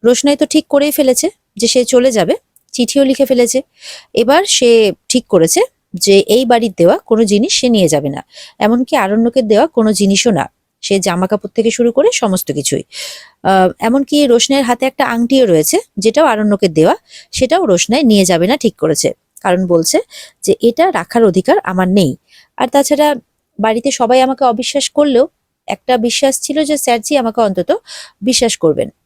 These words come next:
কিন্তু উনিও আমাকে অবিশ্বাস করেছেন। তো আরোই কোনো কিছু নিয়ে যাওয়ার প্রশ্নই ওঠে না। তাই সমস্ত কিছু এই বাড়িতে রেখে দিয়ে একটা চিঠির মাধ্যমে লিখে দিয়ে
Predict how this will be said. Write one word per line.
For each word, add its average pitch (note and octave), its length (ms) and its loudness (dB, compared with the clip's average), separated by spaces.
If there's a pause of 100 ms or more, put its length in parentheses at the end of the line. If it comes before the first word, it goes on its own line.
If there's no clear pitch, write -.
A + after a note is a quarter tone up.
(280)
কিন্তু A3 220 0
উনিও A#3 240 2
আমাকে F3+ 260 -2
অবিশ্বাস F#3+ 440 0
করেছেন। - 360 -4 (460)
তো F3 60 2 (420)
আরোই A3 300 -2
কোনো B3 220 0
কিছু A3+ 200 -2
নিয়ে G#3 220 2
যাওয়ার G3 200 0
প্রশ্নই A3 440 0
ওঠে E3 220 0
না। C3+ 120 -6 (380)
তাই F#3 120 -2
সমস্ত A#3 400 -4
কিছু C#4 300 -4 (160)
এই G#3+ 120 2
বাড়িতে F#3 320 0
রেখে F#3+ 280 0
দিয়ে F#3+ 200 0 (380)
একটা F3 220 -6
চিঠির A3+ 340 -2
মাধ্যমে G#3+ 380 -2
লিখে G#3+ 260 0
দিয়ে E4 180 2